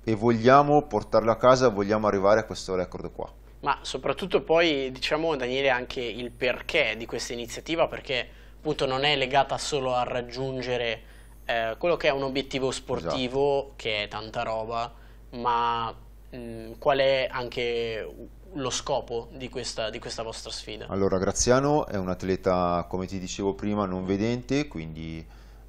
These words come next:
Speaker 1: anche i suoi fratelli sono degli atleti non vedenti, e quindi sono in tre in casa non vedenti. Eh, lui vuole portare questo messaggio qua alle persone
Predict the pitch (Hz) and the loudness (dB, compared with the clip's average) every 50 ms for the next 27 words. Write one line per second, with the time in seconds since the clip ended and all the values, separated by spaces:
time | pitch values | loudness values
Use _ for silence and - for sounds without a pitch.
0 | - - - 107 110 107 - 107 95 - - 104 - - 104 90 - 104 101 104 | -8 -2 0 0 0 0 -2 -4 -4 -2 -2 -4 -2 -2 -6 -2 0 2 2 4
1 | 104 107 107 101 - - 98 92 90 90 87 87 87 85 85 82 82 82 82 80 | 4 2 -2 -4 -4 -4 -4 -4 -4 -4 -4 -4 -4 -4 -4 -4 -6 -6 -6 -8
2 | 80 82 82 80 80 - - - - - - - 90 98 98 95 98 92 - 101 | -8 -8 -10 -12 -14 -16 -18 -20 -20 -20 -16 -6 -4 -2 2 2 0 0 2 -2
3 | 101 98 - - 101 98 101 98 95 92 95 92 90 95 101 104 104 107 - 123 | -2 -2 -2 -6 -6 -4 -4 -4 -2 -2 -2 0 0 -2 -2 -2 -4 -6 -6 -8
4 | 131 - - - - - - - 90 85 82 80 - - 90 87 85 85 82 82 | -8 -8 -10 -16 -20 -20 -18 -16 -12 -12 -12 -12 -12 -10 -10 -10 -10 -8 -8 -8
5 | 82 80 78 - - 92 90 90 87 - - 92 92 87 85 - 92 92 92 87 | -8 -8 -10 -10 -8 -8 -8 -8 -8 -4 -2 0 0 0 -2 0 0 0 0 0
6 | 95 92 92 90 87 85 85 82 82 82 82 - - - - - - - - - | -4 -6 -6 -8 -6 -6 -6 -6 -8 -10 -12 -14 -16 -18 -18 -18 -20 -20 -20 -20
7 | - - - - - 87 82 85 87 98 110 110 104 101 92 85 - 90 87 - | -20 -20 -18 -14 -12 -10 -10 -6 -4 -2 -2 2 4 4 4 4 0 -4 -6 -4
8 | - - 95 92 92 90 92 90 87 85 - 92 87 - - 95 92 92 - - | 0 4 6 6 6 4 2 0 -2 -2 -4 -8 -8 -6 -8 -8 -8 -6 -6 -2
9 | - 98 92 98 98 - - 101 95 92 85 64 - - - - - - 87 87 | -2 -2 -2 -2 -8 -2 2 2 4 4 2 0 -6 -12 -20 -14 -12 -8 -8 -8
10 | 87 - 95 92 - - - - 107 104 98 95 90 87 85 85 85 82 - - | -6 -6 -6 -4 -4 -4 -4 0 2 4 4 2 2 -2 -4 -6 -8 -10 -14 -18
11 | - | -20